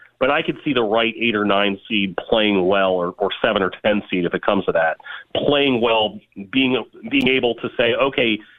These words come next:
Edey, you go get your twenty-five and sixteen, and we'll shut everybody else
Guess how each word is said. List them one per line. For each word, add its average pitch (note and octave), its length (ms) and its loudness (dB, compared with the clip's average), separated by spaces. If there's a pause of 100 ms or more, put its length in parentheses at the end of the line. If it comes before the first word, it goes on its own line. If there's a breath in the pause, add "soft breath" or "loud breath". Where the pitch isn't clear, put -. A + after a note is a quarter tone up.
Edey, A#2+ 280 2
you C#3+ 160 2
go D#3 160 0
get C#3+ 180 -2
your C3 100 -2
twenty-five B2 680 0
and G#2 180 -4
sixteen, F#2+ 600 -2 (400 loud breath)
and G#2+ 260 2
we'll A2+ 120 2
shut B2+ 200 0
everybody A2 400 0
else G#2+ 160 2